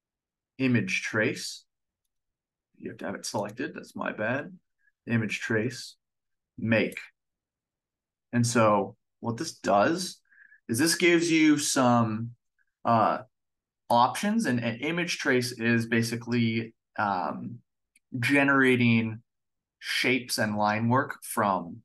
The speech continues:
like, a J peg or a P N G that you would import. So go over to your side over here, um, and you should have an image trace drop down, and we just wanna do six colors. But these are different,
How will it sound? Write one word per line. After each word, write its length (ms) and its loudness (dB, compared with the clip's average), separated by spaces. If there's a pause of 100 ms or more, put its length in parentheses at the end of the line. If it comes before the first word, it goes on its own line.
like, 220 -4
a 40 -6
J 260 0
peg 200 -2
or 120 -2
a 60 -6
P 180 -10
N 120 -10
G 180 -10
that 120 -10
you 80 -10
would 100 -12
import. 400 -12
So 300 2
go 280 0
over 180 -2
to 120 -6
your 140 -2
side 540 -2 (440)
over 200 -2
here, 500 0 (140)
um, 440 0
and 140 -4
you 60 -2
should 160 -4
have 100 -2
an 180 -6
image 300 -4
trace 480 -6 (560)
drop 280 0
down, 300 0
and 160 -4
we 140 2
just 180 -2
wanna 200 0
do 420 0
six 360 -4
colors. 600 -4 (640)
But 100 2
these 160 4
are 80 6
different, 540 0